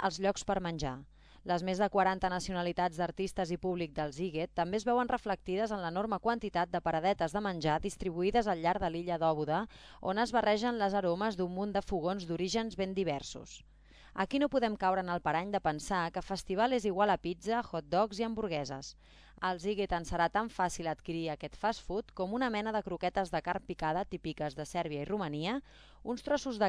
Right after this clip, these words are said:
carn gegants al més pur estil asado argentí o uns cogombrets en vinagre de la mida d'un puny a la parada de cuina hongaresa.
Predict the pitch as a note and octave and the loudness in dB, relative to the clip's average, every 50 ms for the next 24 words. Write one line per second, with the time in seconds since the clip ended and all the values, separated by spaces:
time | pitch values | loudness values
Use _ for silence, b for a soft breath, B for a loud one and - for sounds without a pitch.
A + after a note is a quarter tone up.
0 | - - F#3 F3+ F3+ F3+ E3 D#3 F3 D#3+ D#3 E3+ E3 D#3+ D3+ D#3 D3+ D#3 E3+ F#3+ | 4 4 4 4 2 2 0 0 0 2 2 0 0 -2 -2 -4 -4 -4 -6 -8
1 | - - - A3 G3 F#3 - - - F3+ E3 D#3 D3+ C#3+ C#3+ - - F#3 F3 D#3 | -8 -6 -4 -2 -2 -2 -4 -4 -4 -4 -4 -2 -2 -4 -4 -2 0 0 2 2
2 | D3 D#3+ F3 E3+ F3 D3 C#3 - - E3 G#3 B3+ C4+ b b b b b b b | 2 0 0 0 -2 -4 -4 -4 -4 -2 -2 -4 -4 b b b b b b b
3 | - G3+ G#3+ A#3+ - - - C4+ B3+ B3 A3+ G#3+ F3+ E3 D3+ - G#3 A3 A3 F#3+ | 0 0 2 0 0 -4 -4 -2 0 0 0 0 0 0 0 0 -2 -2 -2 -2
4 | F3 D#3 D#3 D#3+ G3+ G#3+ G3 F3 D#3+ D#3 E3+ F3+ E3+ D#3+ D#3+ F#3 A3+ A3+ G3+ - | -2 0 0 2 2 2 2 2 2 0 -2 0 -2 0 0 0 0 -2 -2 -2
5 | E3 F#3 A3 A#3+ A#3+ - F#3 F3+ E3+ - F3 E3+ F#3 G#3 A#3 A#3+ A3 G3+ E3+ - | -2 -2 -2 -4 -4 -2 -2 0 0 2 2 2 4 4 2 2 0 -2 -2 -2
6 | F3+ F3 E3+ E3 D#3+ D#3 D3+ D3+ C#3+ C#3+ C#3 B2+ B2+ B2+ B2+ | -4 -2 -2 -2 -4 -4 -4 -4 -4 -6 -6 -8 -8 -10 -12